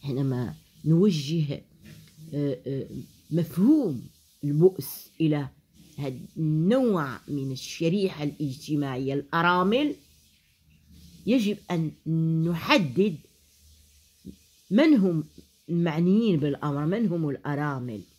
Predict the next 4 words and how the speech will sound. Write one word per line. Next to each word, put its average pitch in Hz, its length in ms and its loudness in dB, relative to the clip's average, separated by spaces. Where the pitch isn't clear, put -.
الأرامل 135 1000 -4
من 143 200 0
الطبقة 127 1080 -6
الهشة 131 840 -4